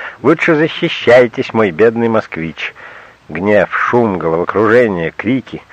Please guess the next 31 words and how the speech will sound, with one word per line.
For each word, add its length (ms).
«Откуда 340
несутся 460
эти 160
крики, 420
этот 240
смех? 400
Сколько 320
прошло 400
времени? 460
Где 440
я?» — 160
подумал 400
москвич, 540
и 60
вдруг 240
увидел 260
себя 260
не 100
в 80
подземелье, 720
а 40
на 120
открытой 460
просторной 580
веранде, 480
висящей 520
в 40
ночи 340
над 200
каньоном 540
Топанго. 640